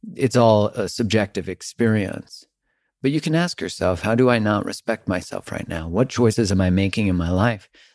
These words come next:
that actually communicate disrespect to myself?"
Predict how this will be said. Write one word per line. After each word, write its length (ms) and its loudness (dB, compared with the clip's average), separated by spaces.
that 140 -2
actually 500 -2
communicate 500 0
disrespect 640 -2
to 60 -6
myself?" 680 -4